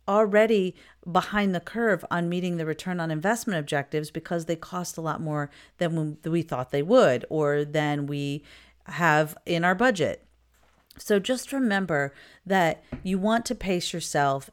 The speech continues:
and it goes slower than you think it will.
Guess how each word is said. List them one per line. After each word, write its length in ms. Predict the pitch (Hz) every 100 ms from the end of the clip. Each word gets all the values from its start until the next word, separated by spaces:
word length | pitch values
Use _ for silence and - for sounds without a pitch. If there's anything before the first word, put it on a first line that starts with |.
| -
and 480 | 156 156 151 151 - - _ _
it 360 | 180 190 190 -
goes 580 | 202 240 285 269 - - _
slower 640 | - - 202 196 185 180 175
than 220 | 165 160
you 80 | 151
think 400 | - - 151 151
it 140 | 196
will. 440 | 226 233 240 247